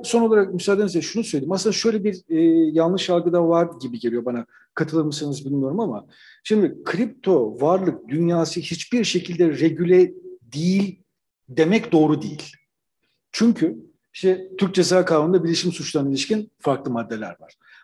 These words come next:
Borçlar Kanunu var. Aslına bakarsanız belki şey demek daha doğru, kripto varlıklar beklendiği kadar regüle değil şu anda.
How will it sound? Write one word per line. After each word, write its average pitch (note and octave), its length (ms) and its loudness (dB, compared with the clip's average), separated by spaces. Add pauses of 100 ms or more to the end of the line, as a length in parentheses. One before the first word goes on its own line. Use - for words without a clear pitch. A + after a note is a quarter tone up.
Borçlar D#3 440 2
Kanunu A2 420 -6
var. - 260 -20 (260)
Aslına F#3 320 0
bakarsanız G#3 760 0 (680)
belki G#3+ 300 4
şey B3 280 2
demek G#3 280 2
daha D#3 240 0
doğru, A2+ 220 0
kripto G3 380 -2
varlıklar D3 760 -2
beklendiği F#3 640 2
kadar - 500 0 (500)
regüle C3+ 380 0
değil A#2+ 180 -8
şu G#2+ 220 -10
anda. G#2 320 -14